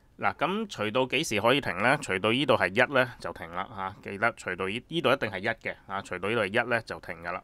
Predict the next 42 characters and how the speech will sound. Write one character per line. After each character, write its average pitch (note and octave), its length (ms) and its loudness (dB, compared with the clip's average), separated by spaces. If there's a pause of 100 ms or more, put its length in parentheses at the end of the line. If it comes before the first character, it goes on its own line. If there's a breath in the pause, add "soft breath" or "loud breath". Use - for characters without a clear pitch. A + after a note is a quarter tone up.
(120)
嚇。 F#2 160 -14 (520 soft breath)
咁 F3+ 240 -4
其 A2+ 100 0
實 A2+ 240 2
做 A#2 240 2
到 C3 160 6
最 C#3+ 160 6
尾 D#3+ 400 4
個 G#2+ 560 10
部 F#2+ 240 2
分 F#2 180 0
呢， A#2+ 160 0 (380 soft breath)
嗰 B2 140 4
個 G#2+ 540 10 (100)
被 F#2+ 240 2
除 F2 180 -2
數 G2 220 0
就 F#2+ 220 0
只 - 260 -6
會 B2 100 4
有 G#2 60 6
兩 F#2+ 200 0
種 G2+ 160 -6
可 G#2+ 140 -2
能 F#2 140 -4
性 F#2 160 -8
嘅 F#2 100 -6
啫， G#2 160 -2
一 A#2+ 60 -2
係 A#2 80 0
二， G2 100 -2
一 F2+ 260 -8
係 G#2 140 -2
三。 G2+ 300 0 (560 soft breath)
如 G2+ 100 -8
果 B2 140 2
你 D#3 60 2
係 - 20 6
二 G2 420 2
嘅 - 20 6
話 G2+ 120 10
呢， B2+ 120 8